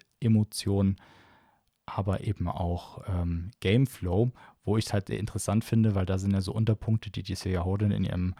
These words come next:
Framework aufwirft, äh, Schwierigkeitskurve, ähm, und Lernkurve, ähm, wo ich jetzt n-,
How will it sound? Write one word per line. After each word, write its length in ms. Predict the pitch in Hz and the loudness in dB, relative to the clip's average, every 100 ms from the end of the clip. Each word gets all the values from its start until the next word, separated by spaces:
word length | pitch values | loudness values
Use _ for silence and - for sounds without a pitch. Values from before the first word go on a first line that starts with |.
| - - _ | -14 -20 _
Framework 800 | - 95 95 92 90 90 - - | -4 2 2 2 0 0 -6 -20
aufwirft, 1080 | - 101 - 104 90 90 90 - - - - - | -4 -4 -4 -10 -2 -2 -2 -6 -14 -14 -16 -12
äh, 100 | - | -10
Schwierigkeitskurve, 1300 | - 110 113 127 - 90 85 - - 98 98 107 120 - - - _ _ _ | -2 2 4 2 -2 -6 -6 -10 -4 -2 0 2 0 -2 -18 -20 _ _ _
ähm, 260 | - 92 90 | -4 -2 -4
und 520 | - 95 92 92 - - | -2 0 0 -2 -10 -4
Lernkurve, 960 | 95 101 120 - - 90 87 101 113 120 - - - _ _ _ | 2 6 6 4 0 0 2 2 2 0 -12 -20 -20 _ _ _
ähm, 480 | 92 87 90 87 87 - _ _ _ _ _ | 0 2 2 2 -2 -6 _ _ _ _ _
wo 260 | 101 101 - - | -2 0 -2 -4
ich 240 | 101 - | -4 -2
jetzt 300 | 101 - - | -6 -6 0
n-, 720 | 95 92 98 98 101 98 95 | 2 4 6 6 6 4 2